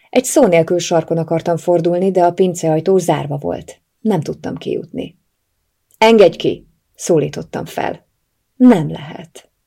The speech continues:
csóválta a fejét. "Addig nem, amíg ezt nem beszéljük meg." Egy szál tobban álltam a hűvös pincében, kezdtem nagyon fázni. "Fázom, beszéljük meg odakint",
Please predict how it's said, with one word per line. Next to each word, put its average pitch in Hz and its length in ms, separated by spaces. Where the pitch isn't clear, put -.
csóválta 160 460
a - 60
fejét. - 540
"Addig 196 360
nem, 175 320
amíg 185 260
ezt 190 140
nem 170 160
beszéljük 147 460
meg." - 280
Egy 208 120
szál 277 280
tobban 170 360
álltam 160 280
a 160 60
hűvös 160 340
pincében, 151 580
kezdtem 214 360
nagyon 165 320
fázni. - 640
"Fázom, 170 680
beszéljük 220 400
meg 185 160
odakint", 165 600